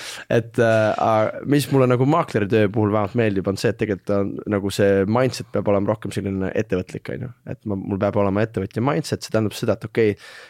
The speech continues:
Speaker 2: äh, mida ma saan ülihästi teha, mida, milles ma saan spetsialiseeruda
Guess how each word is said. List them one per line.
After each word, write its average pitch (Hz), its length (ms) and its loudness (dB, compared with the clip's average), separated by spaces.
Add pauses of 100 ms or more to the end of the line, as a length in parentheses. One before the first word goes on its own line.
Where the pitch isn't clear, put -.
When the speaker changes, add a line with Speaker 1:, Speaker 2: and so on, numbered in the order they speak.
(160)
Speaker 2:
äh, 95 340 2
mida 151 340 2
ma 131 220 2
saan 113 300 0
ülihästi 107 640 2
teha, 95 320 0
mida, 143 380 2
milles 135 340 4
ma 127 220 2
saan 110 180 0
spetsialiseeruda 110 1000 0